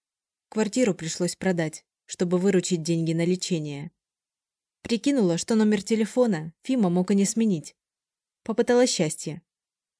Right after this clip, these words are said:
После трех длинных гудков раздалось короткое знакомое "да". "Фим, это кот или кошка?" сходу спросила я. "Кот", ответил парень уже не так грозно.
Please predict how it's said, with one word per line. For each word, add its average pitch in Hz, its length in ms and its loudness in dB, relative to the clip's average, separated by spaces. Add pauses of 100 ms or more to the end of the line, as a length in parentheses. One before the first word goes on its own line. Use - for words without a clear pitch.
(120)
После 208 300 0
трех 233 300 4
длинных 175 420 2
гудков 185 580 -4
раздалось 202 520 0
короткое 190 480 0
знакомое 190 640 0
"да". 156 300 -4 (920)
"Фим, 240 440 2
это 202 220 0
кот 302 240 0
или 214 220 4
кошка?" 190 500 2 (720)
сходу 220 380 0
спросила 196 420 0
я. 175 320 0 (880)
"Кот", 175 360 2 (540)
ответил 185 460 0
парень 190 320 2
уже 180 160 0
не 175 80 0
так 180 180 -2
грозно. 160 420 -4